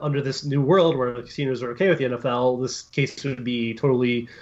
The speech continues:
moot. It would be hard for the N F L to argue, "Oh, casinos are damaging us because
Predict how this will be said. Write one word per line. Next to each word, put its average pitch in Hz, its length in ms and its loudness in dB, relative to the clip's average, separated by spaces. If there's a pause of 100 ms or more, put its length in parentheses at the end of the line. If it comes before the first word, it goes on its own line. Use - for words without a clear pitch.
moot. 156 260 6
It 135 60 2
would 117 80 -4
be 123 120 -2
hard 147 360 0
for 143 120 -2
the 123 120 -2
N 127 80 -2
F 131 100 -6
L 135 120 0
to 131 40 -2
argue, 120 320 -6
"Oh, 131 380 -2
casinos 127 440 0
are 120 80 0
damaging 127 540 0
us 120 160 -2
because 117 480 -4